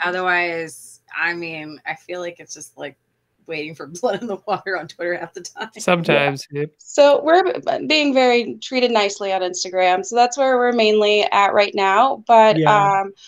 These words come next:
Speaker 3: what we're trying to do is make mechanics or, um, specifically right now, characters with,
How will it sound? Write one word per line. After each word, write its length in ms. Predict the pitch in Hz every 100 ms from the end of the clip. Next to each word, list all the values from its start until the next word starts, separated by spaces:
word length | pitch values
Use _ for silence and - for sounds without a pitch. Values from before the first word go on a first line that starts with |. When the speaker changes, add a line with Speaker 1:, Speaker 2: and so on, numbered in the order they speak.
| _
Speaker 3:
what 180 | 254 285
we're 120 | 320
trying 360 | 349 330 294 294
to 100 | 294
do 400 | 226 220 220 220
is 240 | - 214 208
make 260 | 208 202
mechanics 880 | 226 202 - 208 202 226 240 - - -
or, 520 | 196 196 190 190 - 190
um, 540 | 185 180 175 175 180 - _
specifically 640 | - - 247 302 311 302
right 140 | 262 226
now, 300 | 214 208 202
characters 640 | - 214 202 - 226 226
with, 140 | 214